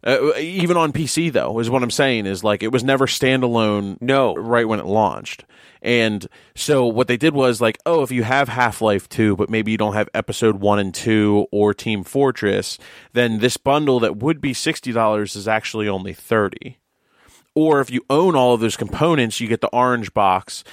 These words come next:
Speaker 1: It unlocks Portal for, like, fifteen bucks.
Speaker 2: It was in the day where if you actually had the original content and then you were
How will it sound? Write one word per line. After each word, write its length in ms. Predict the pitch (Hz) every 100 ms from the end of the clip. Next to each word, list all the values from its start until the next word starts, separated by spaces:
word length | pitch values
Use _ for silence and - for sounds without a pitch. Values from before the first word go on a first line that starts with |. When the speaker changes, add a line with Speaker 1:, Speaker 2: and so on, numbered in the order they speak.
| -
Speaker 1:
It 160 | - 127
unlocks 440 | 117 113 107 -
Portal 520 | - 139 120 107 92 - _ _
for, 240 | - -
like, 220 | 110 98 -
fifteen 500 | 113 95 - 98 85
bucks. 460 | 90 - - - - _ _ _ _ _ _ _
Speaker 2:
It 60 | 156
was 180 | 151 165
in 120 | 151
the 100 | 123
day 260 | 113 120
where 260 | 110 110 104
if 160 | 95 -
you 120 | 107
actually 420 | 101 - - 98
had 380 | 82 104 101 95
the 380 | - 98 90 80 _ -
original 640 | 101 90 117 - 113 101
content 720 | - - 92 85 - 87 80 - -
and 180 | 120 104
then 180 | 101 95
you 100 | 95
were 240 | 90 85